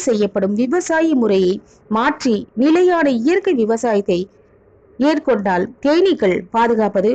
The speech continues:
மிக முக்கியம். தேனீக்கள் மகரந்த சேர்க்கைக்கு உகந்த வாழ்விடங்களை நிறுவி தேனீக்களின் எண்ணிக்கை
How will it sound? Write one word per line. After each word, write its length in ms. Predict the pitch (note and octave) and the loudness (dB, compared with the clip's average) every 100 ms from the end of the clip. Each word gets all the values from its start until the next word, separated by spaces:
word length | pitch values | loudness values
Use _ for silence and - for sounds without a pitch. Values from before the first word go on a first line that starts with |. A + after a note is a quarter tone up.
| A#3+ | -2
மிக 260 | G#3+ A3+ A3+ | -2 0 -2
முக்கியம். 420 | F#3 G#3 G3 F3+ - _ _ - - | -2 0 0 0 -4 _ _ -16 -2
தேனீக்கள் 480 | E4+ G#4+ A4+ D4 A#3 G#3+ | 0 2 2 2 0 0
மகரந்த 340 | G#3+ D4+ F#4 G#4+ | 0 0 0 0
சேர்க்கைக்கு 460 | B3+ A3 G#3 G3 G3+ G#3+ | 0 0 0 0 0 0
உகந்த 280 | D4 F4+ F4+ A3 | 0 0 0 0
வாழ்விடங்களை 580 | G#3+ A#3+ A3+ G#3+ G3 F#3 - - _ | 0 0 0 0 0 0 -4 -20 _
நிறுவி 380 | A#3+ C4+ C4+ A3+ G#3+ | 0 2 2 0 0
தேனீக்களின் 480 | C#4+ F4+ F#4 D#4 B3 G3 | 0 2 2 2 2 2
எண்ணிக்கை 340 | B3+ A#3+ G#3 | 0 2 0